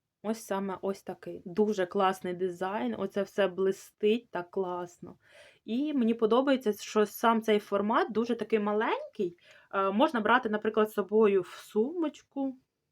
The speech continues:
Тут тридцять мілілітрів, і можна використовувати, ось тут позначка є, двадцять чотири місяці від,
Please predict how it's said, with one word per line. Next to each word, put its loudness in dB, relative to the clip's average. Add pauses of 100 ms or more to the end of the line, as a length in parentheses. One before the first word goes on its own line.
(1400)
Тут 0
тридцять -2
мілілітрів, 2
і -4
можна 0
використовувати, 0
ось -4
тут -8
позначка -6
є, 0
двадцять 0
чотири -2
місяці -2
від, -8